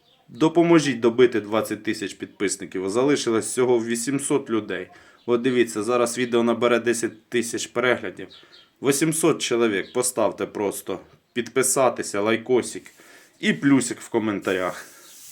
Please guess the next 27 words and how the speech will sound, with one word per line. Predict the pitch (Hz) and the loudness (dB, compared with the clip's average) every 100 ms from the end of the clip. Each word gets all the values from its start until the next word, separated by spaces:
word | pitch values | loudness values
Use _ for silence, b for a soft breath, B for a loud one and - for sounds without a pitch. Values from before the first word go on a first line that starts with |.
| - | 0
І | 147 | 4
я | 139 | 6
вам | 127 120 117 - - | 4 2 -4 -12 4
безмежно | 135 120 135 143 117 110 107 | 6 6 4 4 4 0 -2
дякую | 113 117 113 101 98 | 2 2 2 -2 -4
і | - 127 | -2 -2
буду | 127 117 | 2 2
старатися | 107 123 120 117 - | 2 2 4 4 0
для | 104 110 | 0 2
вас | 110 104 - - | 2 0 -2 -4
робити | 110 117 117 107 | 0 2 2 -2
якомога | 104 113 113 110 104 | -2 -4 -2 0 0
більше | 104 110 - 110 | 0 -2 -2 -2
відосиків, | 107 113 120 113 98 101 | 0 2 2 0 -10 -10
щоб | - 104 - | -8 -8 -6
ви | 104 | -4
були | 107 107 | -4 -4
задоволені | 101 107 110 113 120 110 98 98 | -4 -4 -2 2 2 2 -2 -6
і | 101 | -4
мені | 104 101 | -4 -6
було | 92 98 90 | -6 -6 -6
круто. | - 98 - - B B B B B | -10 -12 -14 -14 B B B B B
Так | 117 113 | -6 -2
що | 123 | 0
всім | 117 - 120 110 | 0 0 0 0
дякую, | 123 123 113 104 98 - - | 2 2 2 -4 -4 -10 -12
пока-пока. | 104 113 104 107 - | -6 -4 -4 -6 -10